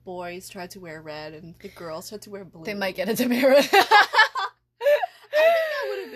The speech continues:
Speaker 1: been very interesting to, to
Speaker 2: To
Speaker 1: do.
Speaker 2: test.
Speaker 1: Yeah, I kind of wish I knew somebody who did that. Um, but yeah, you're right. They probably would have gotten into a lot of trouble.
Speaker 2: Some trouble.
Speaker 1: Um,
Speaker 2: Yeah.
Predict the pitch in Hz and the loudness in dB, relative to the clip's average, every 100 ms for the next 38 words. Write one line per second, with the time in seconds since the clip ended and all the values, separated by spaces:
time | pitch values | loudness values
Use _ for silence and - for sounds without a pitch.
0 | - 202 202 208 175 214 214 214 170 156 | -16 -14 -12 -12 -14 -20 -20 -20 -20 -20
1 | 143 _ - 87 _ _ _ 226 - - | -20 _ -20 -20 _ _ _ _ -20 -16
2 | 220 139 - - 208 160 175 247 302 214 | -12 -12 -12 -16 -10 -10 -10 -14 -16 -16
3 | _ - 165 190 - 170 160 131 - 170 | _ -18 -18 -16 -18 -18 -18 -20 -20 -20
4 | - 196 - - _ - - _ _ _ | -20 -20 -20 -20 _ -20 -20 _ _ _
5 | _ _ 175 139 135 - 165 160 143 127 | _ _ -14 -14 -16 -20 -16 -12 -12 -10
6 | 110 - - 202 - 170 - 175 170 185 | -12 -14 -20 -20 -18 -20 -20 -20 -20 -20
7 | 190 202 208 196 185 190 208 185 190 208 | -20 -20 -20 -20 -20 -20 -20 -20 -20 -20
8 | _ _ _ 165 - 160 147 - - - | _ _ _ -20 -20 -16 -16 -18 -20 -20
9 | - - 220 214 220 214 170 160 160 160 | -20 -20 -20 -20 -20 -20 -18 -18 -18 -20